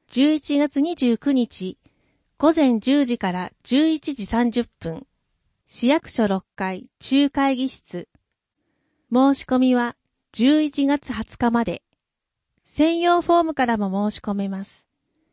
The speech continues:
キューアールコードがあります。内容等詳しくは、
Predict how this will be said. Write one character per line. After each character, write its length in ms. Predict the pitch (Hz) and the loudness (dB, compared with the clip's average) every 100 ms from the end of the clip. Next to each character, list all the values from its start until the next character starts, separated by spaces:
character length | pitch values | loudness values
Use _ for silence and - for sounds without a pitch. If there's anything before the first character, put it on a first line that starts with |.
| _ _ | _ _
キ 160 | - 311 | 0 2
ュ 100 | 330 | 4
ー 100 | 330 | 4
ア 20 | |
ー 40 | |
ル 100 | 330 | 2
コ 200 | 320 339 | 0 2
ー 40 | 330 | 2
ド 100 | 233 | 2
が 100 | 190 | -2
あ 60 | |
り 120 | 180 175 | -6 -10
ま 140 | 170 | -12
す。 280 | - - _ _ _ _ _ _ _ _ _ _ | -14 -20 _ _ _ _ _ _ _ _ _ _
内 300 | 220 285 320 | 2 4 4
容 200 | 311 311 | 4 4
等 280 | 311 320 302 | 4 4 4
詳 280 | - 233 269 | 4 2 2
し 120 | - | 0
く 120 | - | -2
は、 240 | 202 190 | 0 0